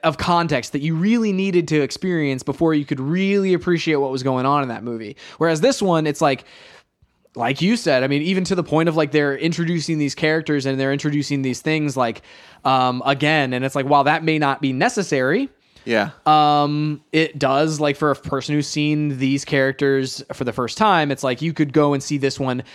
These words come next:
Speaker 1: and then go back and be like, "Hey, what's First Class? It has
Speaker 2: Yeah.
Speaker 1: the same characters," and you, like, totally get what's going on in
Speaker 2: Yeah, you
Speaker 1: both
Speaker 2: wouldn't understand
Speaker 1: films.
Speaker 2: necessarily the origins, but you would understand, like, what's going on.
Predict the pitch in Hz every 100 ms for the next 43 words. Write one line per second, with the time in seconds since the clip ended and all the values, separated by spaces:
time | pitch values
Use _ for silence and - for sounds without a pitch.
0 | - - - 135 143 151 147 147 139 127
1 | 139 135 127 160 190 123 123 175 160 -
2 | 202 127 123 127 - - 113 120 123 139
3 | 170 160 226 135 131 139 139 147 - 214
4 | 254 262 247 226 214 226 202 202 202 190
5 | 175 165 143 139 156 143 208 175 120 151
6 | 139 127 135 120 107 113 135 98 95 98
7 | 107 113 104 98 92 - 95 92 87 82
8 | 90 - 55 50 60 -